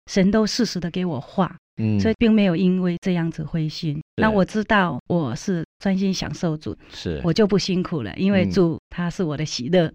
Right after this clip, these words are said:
Speaker 2: 是。
Speaker 1: 所以我就不辛苦。
Speaker 2: 是。
Speaker 1: 那在这个过程中呢，当然也有些家人的抱怨啊，啊，朋友的抱怨，他们会觉得说，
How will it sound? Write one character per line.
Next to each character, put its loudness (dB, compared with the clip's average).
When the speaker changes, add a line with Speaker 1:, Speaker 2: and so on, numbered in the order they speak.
Speaker 2:
是。 0
Speaker 1:
所 2
以 6
我 6
就 4
不 4
辛 4
苦。 -2
Speaker 2:
是。 -2
Speaker 1:
那 2
在 2
这 4
个 2
过 0
程 -4
中 -2
呢， -4
当 -2
然 -2
也 0
有 -2
些 -2
家 2
人 0
的 -2
抱 -2
怨 0
啊， -4
啊， -6
朋 2
友 0
的 -2
抱 0
怨， 0
他 -2
们 0
会 0
觉 -2
得 -4
说， -2